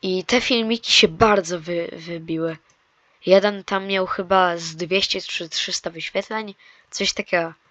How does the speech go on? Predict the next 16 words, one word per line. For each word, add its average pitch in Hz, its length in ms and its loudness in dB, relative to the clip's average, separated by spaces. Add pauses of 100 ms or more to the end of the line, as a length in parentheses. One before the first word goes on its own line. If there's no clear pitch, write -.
(960)
Więc, 180 560 -2 (280)
no 180 100 -10
po 202 120 -2
prostu, 196 640 -4 (520)
Ed-, 185 560 -8
fajny 202 380 -2
Edziu, 202 540 -2
dziękuję 190 500 -2
ci 170 200 -12
za 165 200 -14
to, - 160 -18 (600)
jeśli 180 260 -4
to 196 240 4
oglądasz. 170 680 -6 (1500)
W - 100 -10
ogóle. 165 300 -6